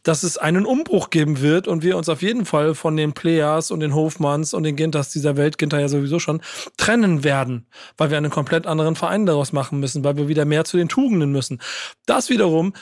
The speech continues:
siehst du dann auf dem Platz, dass keiner von denen sich auch nur fünf Zentimeter mehr bewegt, als er gerade muss. Und das ist das fatale Bild. Und dann komme ich am Ende zu Werder Bremen. Und dem,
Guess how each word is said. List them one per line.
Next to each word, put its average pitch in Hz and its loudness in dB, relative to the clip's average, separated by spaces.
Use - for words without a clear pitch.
siehst - 0
du 202 2
dann 165 2
auf 147 0
dem 151 -4
Platz, - -4
dass - -4
keiner 208 2
von 156 0
denen 151 0
sich 160 -2
auch 156 2
nur 151 2
fünf 269 -4
Zentimeter 170 2
mehr 175 2
bewegt, 151 -2
als 143 -4
er 143 -4
gerade 151 -2
muss. 180 0
Und 143 -2
das 175 0
ist 180 -2
das 165 -2
fatale 165 0
Bild. 156 2
Und 131 -4
dann 147 -2
komme 151 0
ich 147 0
am 143 0
Ende 143 0
zu 135 -4
Werder 135 0
Bremen. 175 0
Und 156 -6
dem, 156 -4